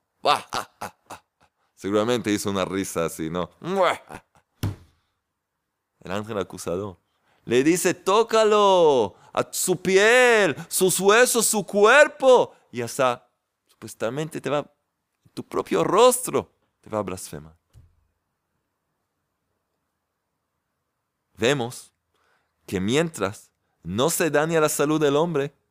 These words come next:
la prueba es superable. Puede ser muy difícil, pero superable. Es un poco más fácil, porque el hombre todavía puede hacer algo. Y por eso pidió permiso el ángel acusador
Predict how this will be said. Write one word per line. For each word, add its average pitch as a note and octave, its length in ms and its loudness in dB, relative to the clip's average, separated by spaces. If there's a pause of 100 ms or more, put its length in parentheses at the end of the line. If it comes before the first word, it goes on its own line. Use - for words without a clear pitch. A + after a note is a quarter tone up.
(240)
la A2 340 -2
prueba B3 760 2
es F3 240 -2
superable. G2 920 -4 (400)
Puede - 160 -20
ser G2+ 140 -14
muy G3+ 340 -4
difícil, A3 600 -2 (380)
pero B2 160 -8
superable. F#2 600 -4 (920)
Es - 140 -16
un - 40 -18
poco D#3+ 160 -10
más D3+ 240 -4
fácil, - 380 -4
porque - 200 -20
el - 200 -20
hombre C3+ 240 -14
todavía B2+ 320 -8
puede C#3+ 420 -4
hacer A#2 280 -4
algo. - 280 -10 (1040)
Y F2 80 -10
por D2 240 -2
eso C3+ 480 0 (520)
pidió G2 520 -2
permiso A2 800 -2
el F2 60 -4
ángel A#2 280 -6
acusador F3+ 600 -4